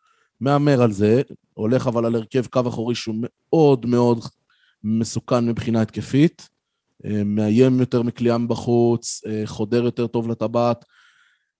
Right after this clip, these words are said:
או שאתה רוצה את אובה, את, אה, אובה, פלור מנג'ר,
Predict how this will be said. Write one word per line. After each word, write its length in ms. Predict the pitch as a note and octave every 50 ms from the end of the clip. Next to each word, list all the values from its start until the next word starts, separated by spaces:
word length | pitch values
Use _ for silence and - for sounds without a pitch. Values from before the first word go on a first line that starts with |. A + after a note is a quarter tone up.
| _ _ _ _ _ _ _ -
או 100 | C3 D3
שאתה 220 | - D3 C3+ -
רוצה 440 | B2+ A#2 A#2 - C#3 C#3 C#3+ D3 D3 - - - A#2+
את 120 | A2 -
אובה, 300 | A#2 G#2 A2+ A2+ A2 A2
את, 140 | A2 - -
אה, 360 | A2+ A2 A2 A2 A2 A2+ A2+
אובה, 460 | A#2 C3 C#3 C#3 D3 D3 D3 C#3+ C#3+ C3+
פלור 340 | - - B2+ C3 C3+ C3+ C3
מנג'ר, 680 | C#3 C3+ C3+ C3+ C3 A#2 B2+ B2 A#2+ A#2+ A#2 A2+